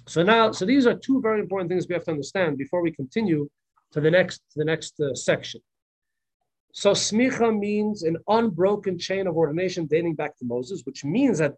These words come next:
the person who has smicha has tremendous, tremendous power, tremendous religious power that,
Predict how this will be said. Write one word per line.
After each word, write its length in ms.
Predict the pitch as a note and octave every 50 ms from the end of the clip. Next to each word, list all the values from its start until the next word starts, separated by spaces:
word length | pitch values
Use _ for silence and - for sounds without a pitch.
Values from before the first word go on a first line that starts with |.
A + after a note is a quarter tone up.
| _
the 60 | _ _ _
person 320 | - C4+ D#4 B3+ - A#3 G#3+
who 100 | F#3 D#3+
has 400 | D3 G#3 A3+ G3 - - - -
smicha 420 | F#3+ A3+ A3+ - F3+ D#3+ C#3+ B2
has 320 | - D#3+ E3+ E3 D3+ - - -
tremendous, 880 | - - - D#3+ D3 D3 D3+ D#3 G3 B3 C4+ C4 A#3 A#3+ A3+ A3 - -
tremendous 680 | - - D#3+ D3+ D3 D3+ F3+ G3 G3+ G3 F3+ D3 -
power, 300 | - _ D#3 D3 A#2 F#2 - _ _ _ _ _ _ _ _ _ _ _ _ _ _ _ _ _ _ _ _
tremendous 680 | - - D3 D3 D3+ F3 A3 B3 B3 A3+ A3+ G#3+ - -
religious 540 | E3+ D#3+ D#3 D#3+ F#3 G#3+ F#3+ F#3+ F3 F3+ -
power 520 | _ - E3+ F3 F#3 F#3+ G#3 A3 A#3 A3+ - _ _ _ _ _ _ -
that, 300 | A#2+ D#3 E3 E3 E3 -